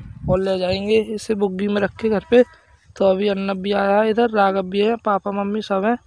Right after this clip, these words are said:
तो अभी दिखाते हैं, तार खोल रहे हैं उधर। तो दोस्तों, इधर खोल रहा है राघव तार। तो कुछ इस प्रकार से खोलते हैं तार उनको, और पापा उधर तय कर रहे हैं तारन की। तो अभी हम भी खोलेंगे।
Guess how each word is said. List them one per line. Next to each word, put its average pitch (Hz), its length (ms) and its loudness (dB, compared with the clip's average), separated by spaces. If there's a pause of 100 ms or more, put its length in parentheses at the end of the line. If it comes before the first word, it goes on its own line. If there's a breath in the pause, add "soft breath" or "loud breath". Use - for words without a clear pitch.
(360 soft breath)
तो 190 80 4
अभी 190 200 4
दिखाते 185 440 -2
हैं, 208 60 0
तार 202 280 0
खोल 185 280 -6
रहे 196 100 -2
हैं 202 60 -2
उधर। 220 300 2 (2750)
तो 202 100 4
दोस्तों, 202 420 -2
इधर 226 260 0
खोल 202 340 0
रहा 202 100 2
है 214 80 0
राघव 202 280 0
तार। 214 360 -2 (1040 loud breath)
तो 196 80 -6
कुछ 190 260 -4
इस 190 120 0
प्रकार 185 320 -4
से 196 260 -6
खोलते 165 400 -10
हैं 190 120 -8
तार 185 220 -4
उनको, 190 340 -6
और 196 140 -6 (100)
पापा 185 260 0
उधर 196 280 -2 (320)
तय 185 140 0
कर 180 140 -2
रहे 185 140 0
हैं 190 100 -2
तारन 190 380 0
की। 226 160 -6 (800 soft breath)
तो 180 140 4
अभी 180 160 2
हम 180 200 0
भी 196 80 -2
खोलेंगे। 190 480 0